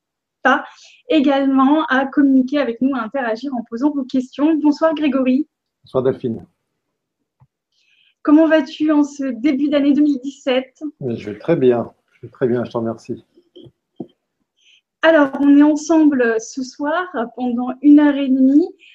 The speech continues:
Speaker 1: Euh, bonsoir à toutes et à tous. Vous êtes nombreux à nous rejoindre. Bonsoir Monique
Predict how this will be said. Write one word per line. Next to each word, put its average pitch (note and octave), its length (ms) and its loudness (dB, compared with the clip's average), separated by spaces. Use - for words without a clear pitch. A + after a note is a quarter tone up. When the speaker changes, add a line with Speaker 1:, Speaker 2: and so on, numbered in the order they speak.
Speaker 1:
Euh, A#3+ 120 -2
bonsoir D4+ 500 -2
à C#4 80 -4
toutes C4 300 -10
et B3 200 -6
à A#3 120 -2
tous. F4 480 -8
Vous A3 360 -6
êtes A3 200 -8
nombreux D4 500 2
à A#3+ 140 -4
nous A#3 320 0
rejoindre. C4 720 -2
Bonsoir B3 440 -6
Monique A#3 480 2